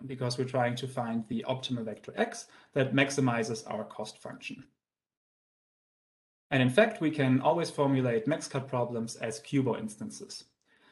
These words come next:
So assume we are given a graph with a given, uh, with a specific weight matrix. So this matrix simply includes all the weights of the different edges that are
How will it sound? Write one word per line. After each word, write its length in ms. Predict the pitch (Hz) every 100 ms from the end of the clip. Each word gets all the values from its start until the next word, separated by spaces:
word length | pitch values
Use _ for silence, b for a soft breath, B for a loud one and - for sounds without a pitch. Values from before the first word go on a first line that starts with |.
| b
So 560 | - - 135 131 131 131
assume 420 | 139 - 226 220
we 240 | 156 139 139
are 200 | 123 117
given 520 | 131 127 117 117 110
a 340 | 120 113 110 110
graph 520 | 113 107 190 214 - _ _ 143
with 220 | 131 127
a 40 |
given, 460 | 123 123 117 113 - _ -
uh, 160 | 131 120
with 120 | 127
a 40 | 123
specific 460 | - - 131 117
weight 260 | 113 110 113
matrix. 520 | 101 - - - - _ b b b
So 360 | 135 127 123
this 180 | 131 156
matrix 500 | 156 147 147 131 -
simply 680 | 147 147 139 127 120 120 - -
includes 680 | 135 120 123 131 123 123 -
all 340 | - 123 143
the 100 | 143
weights 640 | 123 113 110 110 - - - -
of 180 | 120 -
the 60 | 110
different 380 | 117 - 117 104
edges 400 | 107 - 110 -
that 220 | 104 -
are 360 | 104 104 107